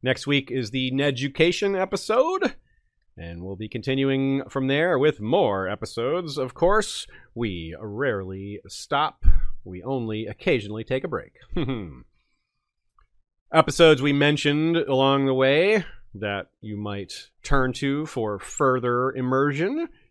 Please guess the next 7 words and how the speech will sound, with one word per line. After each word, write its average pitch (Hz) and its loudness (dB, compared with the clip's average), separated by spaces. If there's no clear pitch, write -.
The 123 4
Basilisk 151 6
Isles 147 6
episode, 156 2
fairly 156 6
recent 135 -2
one. 120 -10